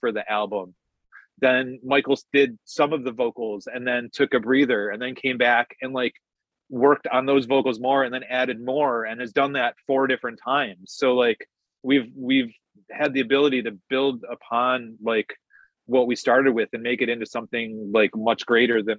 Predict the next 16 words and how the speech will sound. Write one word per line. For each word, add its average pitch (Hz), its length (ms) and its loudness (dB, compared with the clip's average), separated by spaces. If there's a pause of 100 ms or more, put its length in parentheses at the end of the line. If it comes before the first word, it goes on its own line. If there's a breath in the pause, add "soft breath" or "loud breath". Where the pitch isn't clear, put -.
(120)
where 110 160 2
it 104 80 -4
was, 120 240 4
just 123 280 -4 (120)
due 127 260 0 (120)
to 117 280 -2 (300)
circumstance 117 720 -8
and 123 220 -2
due 131 160 4
to 127 120 2
the 127 120 2
technology 120 680 -2
on 98 140 -6
top 113 220 -4
of 95 100 -6
it. 87 180 -8